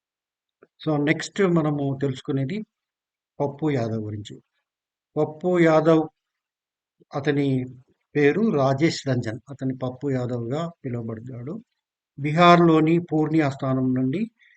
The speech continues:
ఇరవై మూడు వేల ఓట్లతో, ఆ, తేడాతో గెలిచారు. లోకసభ ఎన్నికలకు ముందు యాదవ్ తన జన అధికార పార్టీ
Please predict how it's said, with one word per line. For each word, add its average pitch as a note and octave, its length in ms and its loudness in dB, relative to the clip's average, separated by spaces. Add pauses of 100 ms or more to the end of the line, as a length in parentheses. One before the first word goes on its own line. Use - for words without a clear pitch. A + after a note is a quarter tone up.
(280)
ఇరవై D#3 360 4
మూడు D#3+ 340 4
వేల C#3+ 360 2
ఓట్లతో, C3 680 -2 (440)
ఆ, B2+ 220 -4
తేడాతో B2+ 380 -4
గెలిచారు. A#2 520 -8 (1080)
లోకసభ E3+ 460 2
ఎన్నికలకు D#3 460 2
ముందు D3 280 -2
యాదవ్ C3+ 480 0 (760)
తన B2+ 460 -4
జన C3+ 220 -2
అధికార C#3+ 580 -2
పార్టీ B2 340 -6